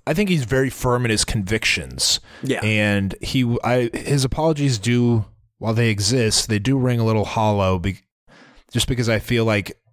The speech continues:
Speaker 1: you said he's just saying them because
Speaker 2: Yeah.
Speaker 1: everyone's mad at him.
Speaker 2: Exactly.
Speaker 1: Um, and, uh, c-, similar to, you know, old racist Lee, in the end it was like,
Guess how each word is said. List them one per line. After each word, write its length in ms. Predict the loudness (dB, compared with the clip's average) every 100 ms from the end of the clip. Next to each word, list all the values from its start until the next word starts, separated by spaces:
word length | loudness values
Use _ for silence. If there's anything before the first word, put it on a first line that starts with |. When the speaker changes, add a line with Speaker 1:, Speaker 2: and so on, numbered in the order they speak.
| _ -4
Speaker 1:
you 100 | -2
said 280 | 0 0
he's 180 | 0 0
just 240 | 2 2 2
saying 320 | 2 0 0
them 160 | 0
because 560 | -2 -2 -2 -2 -4 -6 _ _ _ _ _ _ _ _ -8
Speaker 2:
Yeah. 160 | -8 -4
Speaker 1:
everyone's 360 | -2 0 -2 -2
mad 200 | -2 0
at 100 | 2
him. 240 | 2 0 -2 -10 -6
Speaker 2:
Exactly. 340 | -2 -2 0
Speaker 1:
Um, 420 | 0 2 0 -2 -6 _ _ _ _ _ _ _ _ -4
and, 320 | -2 0 -2
uh, 140 | -4 -8 -14 -16 -12
c-, 380 | -12 -12 -6 -6
similar 680 | -2 0 2 2 2 4 2
to, 560 | 0 2 2 2 0 -6 _ _ -20 -20 _ -8
you 100 | -4
know, 240 | 0 -2 -2
old 180 | -2 0
racist 400 | 2 0 0 0
Lee, 400 | 0 0 -2 -6 -8 _ _ _ _ _ -4
in 100 | 0
the 140 | 2
end 100 | 2
it 40 | 2
was 220 | 0 2
like, 380 | 2 0 -4